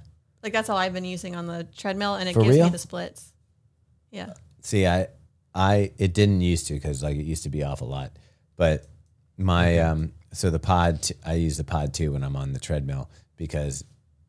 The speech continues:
Speaker 2: it syncs up with your watch, and then you actually get splits and data that you can send both to your
Speaker 3: Okay.
Speaker 2: coach and to, uh, to Strava.
Speaker 3: Okay. Yeah, I, oh, man. I'm supposed to do, like, a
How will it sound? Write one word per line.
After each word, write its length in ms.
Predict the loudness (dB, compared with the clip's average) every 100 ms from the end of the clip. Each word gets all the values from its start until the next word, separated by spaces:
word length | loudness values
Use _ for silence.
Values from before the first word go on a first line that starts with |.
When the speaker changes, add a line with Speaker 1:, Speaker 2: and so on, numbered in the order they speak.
| _ -6
Speaker 2:
it 220 | -6 -6 -12 -8
syncs 340 | -4 -4 -4
up 140 | -6 -6
with 120 | -8
your 80 | -4
watch, 440 | 0 2 0 -2 -8
and 160 | -6
then 240 | -4 -4 -8 -12 _ _
you 100 | 0
actually 280 | 0 0 -2
get 180 | -4 -6
splits 380 | -4 0 0 0
and 200 | -6 -8 -6
data 320 | -2 0 0
that 200 | -4 -8
you 120 | -8 -8
can 160 | -6
send 500 | -4 -4 -4 -4 -8 -10 _ _ _ _ _ _
both 180 | -4 -4
to 100 | -2
your 80 | -2
Speaker 3:
Okay. 120 | 2 2
Speaker 2:
coach 80 | 0
and 280 | -2 -2 -2
to, 340 | -2 -2 -2 -4
uh, 340 | -6 -8 -8 -12 _ _ _ _ _ _ _ _
to 80 | -4
Strava. 500 | -4 0 -2 -2 -10 -10
Speaker 3:
Okay. 300 | -8 -8 -10 -12 -16 -20 _ _ _ _ _ -20 -20 -8
Yeah, 340 | -4 -2 -4 -10
I, 160 | -18 -18 -20 -20 _ _ -16
oh, 260 | -14 -12 -14
man. 220 | -14 -14
I'm 340 | -16 -18 _ _
supposed 260 | -8 -8
to 60 | -6
do, 120 | -6
like, 180 | -6 -6
a 200 | -8 -8